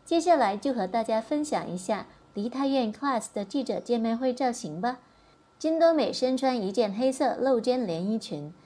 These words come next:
搭配上低马尾造型，优雅又不失性感，双手插在前面，意外的带着一点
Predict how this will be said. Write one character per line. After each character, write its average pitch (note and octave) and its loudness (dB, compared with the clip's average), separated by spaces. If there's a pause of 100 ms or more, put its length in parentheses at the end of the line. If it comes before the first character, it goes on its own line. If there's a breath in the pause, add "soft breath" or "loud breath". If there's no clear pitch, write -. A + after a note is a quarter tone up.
(240 loud breath)
搭 D4+ 4
配 D4+ 6
上 C4+ 2
低 D4+ 2
马 G3+ 2
尾 G#3 -2
造 F#3+ -2
型， E3 -10 (100)
优 D4+ 2
雅 B3+ 2
又 G#3 -4
不 G#3 -6
失 B3+ -2
性 B3 -2
感， F3+ -6 (480 soft breath)
双 E4 0
手 D#4+ 0
插 A#3 0
在 A3 0
前 E3+ -6
面， G#3+ -2 (240 loud breath)
意 C#4+ -2
外 C4+ 4
的 G#3 0
带 B3+ 2
着 G#3+ -4
一 A#3 -2
点 F#3+ -4